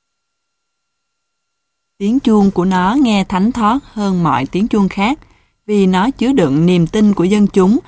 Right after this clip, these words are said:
và lòng khao khát tự do của họ. Họ cương quyết không để cho người Tây Ban Nha chiếm kho báu. Họ cho đun chảy tất cả vàng bạc để làm ra cái chuông này. Khi chuông rung lên, nó cất cao tiếng hát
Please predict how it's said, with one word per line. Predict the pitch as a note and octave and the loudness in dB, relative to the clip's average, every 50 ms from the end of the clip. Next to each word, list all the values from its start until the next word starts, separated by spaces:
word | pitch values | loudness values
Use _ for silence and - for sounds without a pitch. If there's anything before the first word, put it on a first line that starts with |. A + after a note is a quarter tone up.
| - _ _ - | -14 _ _ -12
và | E3+ F#3+ F3+ E3 D#3+ | -6 -4 -2 -2 0
lòng | D#3+ E3 E3+ E3 D#3 D3+ | 0 0 0 0 0 -2
khao | - - G#3 G3 F#3+ | -4 -6 -6 -6 -6
khát | - - - G#3+ C#4 - - | -6 -8 -10 -10 -10 -10 -8
tự | - D#3+ C#3 D3 E3 | -8 -6 -6 -4 -4
do | G3 G3 F#3+ F#3 | -2 -2 -2 -2
của | - - D#3+ E3+ | -4 -4 -4 -2
họ. | F#3 F3 C#3+ B2+ C3 C3+ - - _ _ _ _ _ _ _ _ _ _ _ _ _ _ - | -2 0 2 2 0 0 -4 -8 _ _ _ _ _ _ _ _ _ _ _ _ _ _ -10
Họ | F#3+ E3 E3+ | -8 -8 -6
cương | - - A#3 A3 G#3 - | -6 -4 -2 -2 -2 -2
quyết | - A#3+ D4 F4 - - | -2 -2 -2 -2 -4 -6
không | - A3 G#3 F#3+ E3+ | -6 -4 -2 -2 -2
để | D3+ C3 C#3+ F#3+ | -2 -2 -4 -2
cho | - A3 G#3 | -2 0 0
người | G3+ G3 F#3+ F3+ E3 D#3 | 0 2 2 2 0 0
Tây | - F#3+ F#3+ | -2 -2 -2
Ban | G3 G3 G3 G3 | -2 0 0 2
Nha | G3 G3 G3 F#3+ F#3 D#3+ - | 2 2 0 0 -2 -2 -2
chiếm | F#3+ F#3+ A#3 B3+ | -2 -2 -2 -2
kho | - A3+ G3 | -2 -4 -2
báu. | F3+ F3 F3 F3 F#3+ B3+ C#4+ - - _ _ _ _ _ _ _ _ _ _ - | 0 2 2 2 2 0 -2 -6 -12 _ _ _ _ _ _ _ _ _ _ -8
Họ | F#3 C3+ E3+ | -6 -6 -4
cho | - G#3+ G#3 | -2 -2 0
đun | G3 A3+ A3+ G#3+ G3+ | 2 2 2 2 2
chảy | - F#3 C3+ A#2+ D#3+ G3+ | 2 0 0 0 -2 -4
tất | - C#4+ C#4+ - | -4 -4 -4 -4
cả | F3 F3 | -4 -4
vàng | G3+ G#3 G#3 F#3+ F3 E3 D#3 | -2 -2 -2 -2 -2 -2 0
bạc | E3 D#3+ D#3 D3 - - - | 0 0 0 0 -4 -8 -10
để | D#3+ D3 C#3 F3+ | -8 -6 -2 -2
làm | G#3+ A3 G3+ F3 E3 D#3+ | 0 0 0 0 0 0
ra | F#3+ F#3+ F#3+ | 0 -2 -2
cái | - A3 A#3 | -2 -4 -4
chuông | - - A3 G#3 G3+ F#3+ | -4 -2 0 0 2 2
này. | F#3 F3+ F3 E3 D3+ C3+ - - _ _ _ _ _ _ _ _ _ _ _ _ _ _ _ _ _ | 2 2 0 0 0 -2 -6 -12 _ _ _ _ _ _ _ _ _ _ _ _ _ _ _ _ _
Khi | A3 G#3+ G#3 G3+ | -4 -2 -2 -2
chuông | F#3+ - G#3+ G#3 G3+ G3 F#3 | -2 -2 0 2 2 2 4
rung | G#3+ G#3+ G3+ G3+ | 4 4 4 4
lên, | G3 G3+ G3+ G3+ G3 F3+ - - _ _ _ - | 4 4 2 2 2 0 -2 -6 _ _ _ -6
nó | E3+ E3+ E3+ G3 - | -4 -2 -2 -2 -2
cất | - C#4 C4+ - - | -4 -6 -6 -6 -6
cao | G#3+ G3+ F#3+ F3+ | -4 -2 -2 -2
tiếng | E3 - F#3+ G3+ A#3 | -2 -2 -2 -2 -2
hát | A3 A3 G#3+ A#3 C4+ | -2 -2 -2 -2 -4